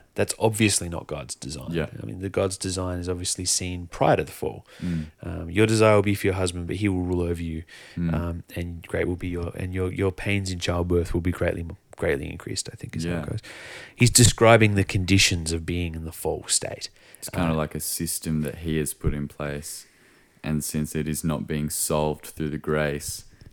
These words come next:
Speaker 2: it is actually
Speaker 1: It's thrown out of
Speaker 2: negative,
Speaker 1: order.
Speaker 2: yeah.
Speaker 1: That's right. And so you have an oppression.
Speaker 2: Mm.
Speaker 1: And what we see is that, you know, there's a, there's a competition between the two components,
Speaker 2: Yeah.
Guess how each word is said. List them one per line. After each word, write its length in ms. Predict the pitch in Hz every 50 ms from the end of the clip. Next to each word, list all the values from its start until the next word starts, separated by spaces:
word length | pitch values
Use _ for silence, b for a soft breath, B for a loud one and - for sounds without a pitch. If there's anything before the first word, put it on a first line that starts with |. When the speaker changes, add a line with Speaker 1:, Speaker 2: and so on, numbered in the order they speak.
| - -
Speaker 2:
it 60 | - 71
is 100 | 76 73
actually 600 | 73 76 - - - 73 71 73 73 71 73 82 - _ _ _ _ _ -
Speaker 1:
It's 200 | - - - - -
thrown 300 | - - 110 110 107 -
out 180 | 107 104 101 95
of 60 | -
Speaker 2:
negative, 80 | 73 85 87
Speaker 1:
order. 140 | 85 85 82
Speaker 2:
yeah. 120 | 82 80 73
Speaker 1:
That's 220 | 92 101 - -
right. 200 | 90 87 87 87
And 100 | 92 92
so 140 | - - 98
you 220 | 95 95 95 98
have 120 | 101 95 87
an 60 | 87
oppression. 500 | 85 - 104 90 - - - 85 78 - B B B B B B
Speaker 2:
Mm. 280 | 80 85 82 76 69 71
Speaker 1:
And 380 | - 85 87 87 87 85 82 - - - - -
what 200 | 107 104 92 87
we 80 | 92 90
see 260 | - - - 95 90
is 200 | 87 85 82 -
that, 220 | - 90 85 98
you 120 | 101 92 85
know, 80 | 85
there's 180 | 85 87 87 85
a, 100 | 90 87 - B B B B B B
there's 120 | 87 90
a 60 | 90
competition 680 | 90 - - 104 90 - - - 107 98 - - 87 85
between 340 | 85 82 - - 92 87 85
the 60 | 85
two 220 | 82 - - 98
components, 720 | 90 - 110 104 - 92 82 85 95 123 139 - - - - b b b b -
Speaker 2:
Yeah. 260 | - 78 76 71 67